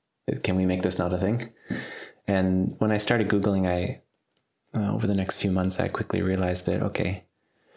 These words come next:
pretty much for almost every major global issue,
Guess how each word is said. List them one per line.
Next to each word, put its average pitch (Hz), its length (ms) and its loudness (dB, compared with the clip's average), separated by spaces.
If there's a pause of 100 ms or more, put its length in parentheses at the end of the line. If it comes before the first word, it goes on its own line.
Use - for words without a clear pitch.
(320)
pretty 202 180 4
much 160 280 2
for 98 200 2
almost 110 380 2
every 98 280 2
major 92 760 0
global 87 380 0
issue, 135 440 0